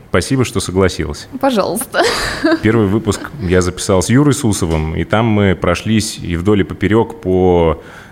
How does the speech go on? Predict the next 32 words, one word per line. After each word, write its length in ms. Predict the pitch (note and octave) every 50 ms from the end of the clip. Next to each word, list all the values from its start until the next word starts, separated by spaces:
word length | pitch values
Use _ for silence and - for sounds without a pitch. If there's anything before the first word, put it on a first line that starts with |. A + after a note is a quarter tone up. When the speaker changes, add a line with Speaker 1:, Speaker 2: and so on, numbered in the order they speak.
| - -
Speaker 1:
э, 180 | - D2+ D2+ D2+
многим 440 | D#2 G2+ A#2+ B2+ A2 F2+ D2 C#2+ C#2+
пивоварням. 800 | C#2+ D2+ D2+ D#2+ F2+ A#2 D#3+ F#3+ F3+ D#3 C3 G2+ E2 D2+ D2 - - -
В 40 | -
частности, 440 | - C3 C#3 C#3+ - A#2+ - - -
нас 180 | G2 G2 F#2+ -
очень 280 | - C#3+ C#3+ - A#2+
сильно 260 | - - B2+ A#2+ A2 G2
интересовало 720 | F#2 F#2 - F2+ F#2 F2 - F#2+ F#2 F#2+ A2 A#2 A2 F#2
понятие 760 | D2+ - F#2 F#2 G#2 A2 A2 G#2 - - F#2 F2 E2+ D#2+ D2+ D#2 - -
крафт 540 | - - F#2 G2 F#2 D2+ - - - - -
вообще, 300 | - - D#2+ D#2 - -
потому 160 | - - - D#2+
что 120 | - G2
оно 160 | F#2+ A2 B2 A#2+
щас 260 | - A#2+ G#2+ - -
такое 580 | - G#2 G2+ - - B2 A#2+ A2 G2 F2+ E2+
заюзанное, 800 | E2 E2 F2 A2 C3+ D#3 E3 G3+ G#3+ F3+ E3 D#3+ D3 C3+ B2 A#2
заюзанное. 760 | G#2 A#2+ A#2+ A#2 A2+ A2 G2 F2+ E2+ E2+ D#2 D2 C#2+ D2+ D#2 D2 - - A2+
И, 360 | - G2 A2 B2 B2 B2+ B2+ G#2+
э, 560 | F#2+ - - - - - F2 F2 - - F2 - -
пришли, 340 | - A#2+ B2+ - F3 F#3+
в 300 | F#3+ D3+ C#3+ B2+ A#2+ A#2+
общем-то, 320 | C#3+ C#3+ - C#3 A#2+ - -
к 520 | - - - - A#2 G#2+ G#2+ G#2+ G2+ G2+ -
какому-то 400 | G#2+ - - B2 A2+ G#2+ - -
такому 340 | - G2 - - G2+ F#2+ F#2+
выводу, 380 | F#2+ C3+ D3+ D3+ C3+ G#2+ G#2+
что 180 | G2 - - G#2
это 140 | F#2 - F#2
всё-таки 420 | - - - A2 - G2+ - -
больше 540 | F#2 E2 F2 G2+ A2 A#2 A2+ - - G2 F2+